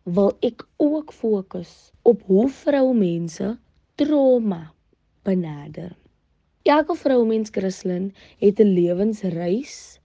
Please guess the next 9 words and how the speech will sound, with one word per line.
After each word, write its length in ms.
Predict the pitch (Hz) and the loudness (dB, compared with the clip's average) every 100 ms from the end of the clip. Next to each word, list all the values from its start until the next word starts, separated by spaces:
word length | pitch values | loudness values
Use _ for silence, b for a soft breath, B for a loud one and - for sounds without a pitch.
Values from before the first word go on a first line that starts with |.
| _ | _
van 200 | 196 185 | -4 -2
hul 200 | 185 - | -4 -4
eie, 340 | - 220 233 294 _ b b b b _ | -2 0 -2 -4 _ b b b b _
waarby 400 | 202 185 190 190 | -4 -2 0 0
hulle 240 | 196 180 - | 0 0 -2
elkeen 800 | - 254 262 294 - 214 214 233 b b b | -4 -2 -2 -4 -6 -4 -2 -4 b b b
verskillende 580 | - 208 - 240 240 240 | -6 -6 0 0 2 0
situasies 840 | - 214 208 180 180 165 196 180 | -2 -4 -4 -4 -8 -8 -6 -6
deurmaak. 800 | - 170 160 165 165 165 175 - | -6 -6 -6 -10 -12 -12 -18 -20